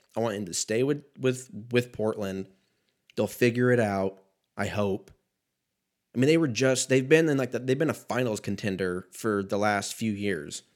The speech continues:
So, th-, they're fucking capable. But I just really wanna see Dame get a ring.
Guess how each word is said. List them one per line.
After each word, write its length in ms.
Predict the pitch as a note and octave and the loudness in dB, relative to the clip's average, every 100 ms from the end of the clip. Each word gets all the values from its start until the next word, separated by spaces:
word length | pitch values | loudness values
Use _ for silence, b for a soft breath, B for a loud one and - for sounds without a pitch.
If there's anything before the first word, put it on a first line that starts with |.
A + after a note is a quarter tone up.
| _ _ _ - | _ _ _ -10
So, 460 | - G2+ F#2 F2+ - _ _ _ _ _ _ - | -2 -2 -2 -6 -10 _ _ _ _ _ _ -6
th-, 160 | A#2+ A2+ | -2 2
they're 140 | A2+ | 2
fucking 360 | - A2+ G2+ F#2+ | 2 -2 -2 -4
capable. 640 | G#2+ G#2 E2+ F2 D2+ - - | -2 -2 -4 -12 -14 -12 -4
But 180 | G2+ D#2 | -2 0
I 160 | A2+ | 0
just 180 | B2 G#2 | 0 -2
really 180 | A2 G#2+ | -2 -2
wanna 220 | G2 F#2+ | -4 -6
see 160 | - F2+ | -8 -8
Dame 240 | F#2 F2+ | -8 -6
get 120 | F2 | -8
a 40 | E2 | -8
ring. 280 | E2 D#2 | -10 -12